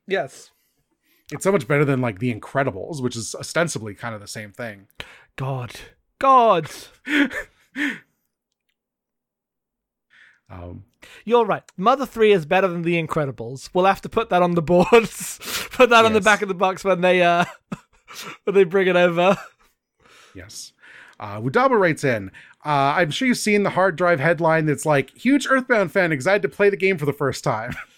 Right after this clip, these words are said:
Speaker 2: <laughs> Well, I was that person with Mother three. Um, I was fascinated with Earthbound stuff in Smash Bros, and it got me into the periphery of the Western, uh, Mother fandom,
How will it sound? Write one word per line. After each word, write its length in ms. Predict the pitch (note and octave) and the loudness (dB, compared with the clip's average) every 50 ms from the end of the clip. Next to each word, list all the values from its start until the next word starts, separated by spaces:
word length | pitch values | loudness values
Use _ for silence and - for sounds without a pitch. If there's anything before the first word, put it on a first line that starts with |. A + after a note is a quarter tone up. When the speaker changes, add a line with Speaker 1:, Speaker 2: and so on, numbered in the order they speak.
| _ _ _ _ _ _ _ | _ _ _ _ _ _ _
Speaker 2:
<laughs> 500 | - D#4 D#4+ E4 D#4 D#4 C#4+ A#3+ G3+ D#3 _ | -4 -2 0 0 -2 -2 -4 -8 -10 -16 _
Well, 220 | - A2+ A2 B2 - | -6 -4 -4 -4 -2
I 140 | C3 E3+ | 0 0
was 100 | F#3+ F#3+ F3+ | 0 4 2
that 120 | G3+ F#3 | 2 2
person 240 | - F3 D#3 C#3 F3 D3+ | 2 0 0 0 -2 -4
with 80 | B2+ B2 | -2 -4
Mother 80 | C#3+ C#3+ | -4 -4
three. 340 | - G#3+ G#3+ C#3+ G#2 F#2 F2+ _ _ _ _ _ _ | -4 -4 -4 -4 -4 -8 -16 _ _ _ _ _ _
Um, 340 | - G#2+ G#2+ G#2+ G#2+ G#2 G#2+ | -18 -14 -12 -10 -10 -10 -10
I 140 | A#2+ B2 C3 | -8 -8 -6
was 140 | B2+ B2 D#3 C#3+ | -6 -8 -10 -14
fascinated 440 | _ - F3 F3 D3+ - F3 D#3+ D#3+ | _ -2 -2 -2 -2 -2 -4 -4 -2
with 60 | D3+ | -2
Earthbound 300 | D3 D3 D3 D#3+ C#3+ C3 | -4 -4 -2 -4 -6 -2
stuff 200 | - C#3+ C3 - | -4 -4 -4 -4
in 80 | B2 - | -8 -12
Smash 320 | - - C3 B2 A#2+ - | -10 -8 -6 -6 -8 -8
Bros, 520 | _ - C3+ B2+ B2 B2 B2 B2 A#2 G#2+ - | _ -6 -4 -4 -2 -4 -4 -4 -6 -8 -12
and 300 | - A#2+ A2+ A2+ A2 A2 | -16 -18 -18 -16 -16 -18
it 100 | A2 G2+ | -10 _
got 220 | B2+ B2 D3 D#3 | -4 -4 -4 -4
me 140 | C#3 B2+ B2+ | -6 -8 -8
into 140 | B2 A#2+ - _ | -8 -8 -10 _
the 60 | B2 | -20
periphery 420 | _ - B2 A#2+ - _ C3 A#2+ A2+ | _ -12 -12 -12 -12 _ -12 -12 -12
of 80 | G2+ | -12
the 80 | - A2+ | -16 -12
Western, 560 | A2 D#3+ D3+ C#3 - - D3 C#3 C3 B2+ - | -6 -6 -6 -6 -6 -6 -4 -4 -4 -6 -8
uh, 240 | - B2+ A#2 A#2 A2+ | -10 -10 -12 -10 -6
Mother 220 | A#2+ C3+ C3 B2+ | -6 -6 -6 -6
fandom, 500 | - - C3 B2+ B2 A#2+ B2 A#2 A2+ A2 | -8 -8 -8 -8 -6 -8 -8 -10 -10 -14